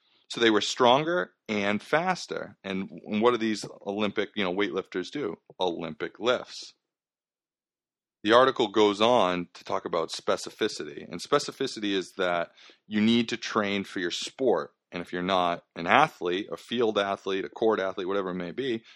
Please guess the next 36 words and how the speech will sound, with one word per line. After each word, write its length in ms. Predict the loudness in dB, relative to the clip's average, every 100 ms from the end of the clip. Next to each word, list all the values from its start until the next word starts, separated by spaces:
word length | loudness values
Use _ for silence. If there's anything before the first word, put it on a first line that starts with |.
| -6
you 60 | -2
need 180 | -2
to 60 | -4
train 420 | -4 -2 0 -2
for 160 | -4 -6
your 140 | -6
goals. 640 | -2 0 0 -2 -8 -12 _ _ _ _ -2
So 120 | 0
what's 300 | 6 6 6
a 60 |
football 480 | 0 0 -6 0 0
player 400 | 0 -2 0 0
need? 420 | -2 -2 -4 -12 -16
A 60 | -16
football 360 | -8 -4 -2 -2
player 460 | -2 0 0 -4
needs 440 | -6 -8 -8 -10 -14
to 80 | -12
be 100 | -12
powerful, 600 | -2 0 2 -2 -8 -10
right? 340 | -4 -2 -2 -6 -20 -20 _ _
The 60 |
quarterback 560 | 4 6 8 6 6 4
hike, 260 | 0 0 -2
says 280 | -6 -4 -2
hike, 400 | 4 4 4 -10 _ _ _
and 120 | -2
you 80 | 2
need 180 | 2 2
to 80 | -2
generate 520 | 0 2 2 0 -2
force 460 | _ -2 0 0 -4
as 160 | -8 -8
quickly 720 | -4 0 0 0 -4 -4 -8 _
as 160 | -8 -8
possible. 720 | -10 -4 -2 -2 -4 -12 -14